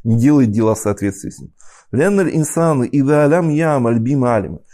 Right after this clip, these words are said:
Почему? Потому что если человек не будет совершать дела в соответствии с тем, что он узнал, "сора ильмуху вабалян алейхи". Знание станет бедой для него.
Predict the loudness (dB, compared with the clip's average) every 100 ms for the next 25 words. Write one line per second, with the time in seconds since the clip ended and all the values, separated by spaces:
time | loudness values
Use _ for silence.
0 | -20 -4 -4 -2 -2 -2 -2 -2 0 -2
1 | -4 -4 -4 -4 -8 -6 -2 0 -2 -4
2 | -2 0 -2 -2 -4 -2 -2 -2 0 0
3 | 0 0 -4 -2 -4 -2 -6 -4 -6 -4
4 | -2 -2 0 -2 -2 -2 0 0 0 -4
5 | -20 -20 _ -4 2 2 2 2 0 0
6 | 0 0 2 2 2 2 2 -2 -4 -4
7 | -8 -12 -12 -4 -2 0 0 0 0 -2
8 | -4 -2 0 0 0 0 2 2 2 0
9 | -6 -8 -12